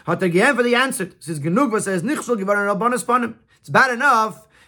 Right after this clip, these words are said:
that he, he made the, that he made the mistake of embarrassing someone.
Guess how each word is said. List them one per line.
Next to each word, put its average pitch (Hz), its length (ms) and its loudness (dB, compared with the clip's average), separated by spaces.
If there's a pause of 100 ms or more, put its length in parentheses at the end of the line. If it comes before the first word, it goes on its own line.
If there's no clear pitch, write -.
(100)
that 202 220 0
he, 202 520 -8 (1080)
he 151 80 -8
made 214 220 0
the, 180 280 -2
that 170 140 -2
he 175 300 -2
made 202 240 2
the 214 60 -2
mistake 214 640 0 (260)
of 190 100 -4
embarrassing 254 520 0
someone. 156 340 -8